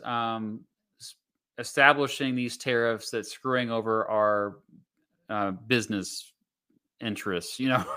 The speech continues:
<laughs> And so they, all they were about was, like, you know, they wanted to be able to nullify federal laws. It was a states' rights party. And of course, related to that always, uh,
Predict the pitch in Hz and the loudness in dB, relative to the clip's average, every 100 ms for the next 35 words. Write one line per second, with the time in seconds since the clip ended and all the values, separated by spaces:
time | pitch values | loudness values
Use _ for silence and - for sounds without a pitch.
0 | - 226 - - - - 139 135 135 160 | -6 -6 -8 -20 -18 -2 4 4 4 4
1 | 151 147 147 131 147 160 156 151 143 143 | 6 8 8 8 10 10 8 6 8 6
2 | 127 131 123 127 120 120 117 113 120 113 | 10 10 10 4 0 4 4 4 0 -2
3 | 107 107 101 _ - _ 123 117 117 120 | -2 -4 -8 _ -20 _ 0 2 2 0
4 | 120 113 117 117 110 110 107 113 113 110 | -2 -4 -2 0 0 -4 -4 -2 0 2
5 | 110 104 - 104 104 104 92 78 - - | 4 4 2 -4 -2 -2 -2 -2 -4 -12
6 | - 113 107 - 139 135 131 123 117 - | -14 -12 -4 2 2 2 4 4 2 -4
7 | - _ _ 113 92 80 98 _ _ _ | -16 _ _ 2 2 -2 -12 _ _ _
8 | _ _ _ _ 240 254 202 180 180 160 | _ _ _ _ 2 4 4 8 8 6
9 | 160 147 135 127 127 120 120 - - 113 | 4 4 4 2 4 6 6 2 -4 0
10 | 107 107 107 - _ - 113 107 | 2 0 -2 -12 _ -14 -8 -6